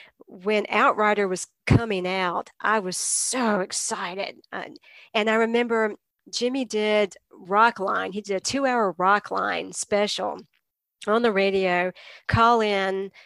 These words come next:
people could call in and, and, and ask questions. And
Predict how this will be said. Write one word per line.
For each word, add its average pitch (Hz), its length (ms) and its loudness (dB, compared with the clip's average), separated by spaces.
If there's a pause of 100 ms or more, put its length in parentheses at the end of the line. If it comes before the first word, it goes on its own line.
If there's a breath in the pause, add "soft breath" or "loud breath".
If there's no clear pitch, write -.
(120)
people - 240 -2
could 202 220 -2 (160)
call 240 280 6
in 220 260 2
and, 190 200 -4
and, 190 500 -4 (540 loud breath)
and 202 220 -6
ask 208 260 0
questions. 208 720 0
And 196 460 -2